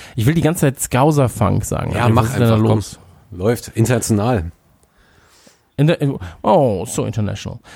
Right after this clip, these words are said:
Speaker 1: Nein, der Skauser Funk, das ist der deutsche Liverpool F C Fan Podcast. Ähm, wir beide haben uns zusammengefunden. Wir haben ja,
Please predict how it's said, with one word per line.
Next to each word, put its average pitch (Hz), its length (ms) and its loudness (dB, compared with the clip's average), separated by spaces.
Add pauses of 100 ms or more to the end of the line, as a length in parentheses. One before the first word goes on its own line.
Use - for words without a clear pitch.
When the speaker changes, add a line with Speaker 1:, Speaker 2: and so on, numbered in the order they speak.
Speaker 1:
Nein, 135 160 2 (260)
der 151 100 2
Skauser 202 360 2
Funk, 107 220 -2
das 139 140 -4
ist 147 100 -12
der 147 140 2
deutsche 190 600 2
Liverpool 170 340 0
F 143 140 -2
C 160 220 0
Fan 165 280 2
Podcast. 156 640 -2
Ähm, 131 260 4
wir 185 300 2
beide 175 300 0
haben 165 80 2
uns 139 140 -2
zusammengefunden. 135 600 0
Wir 120 80 2
haben 151 100 2
ja, 165 180 2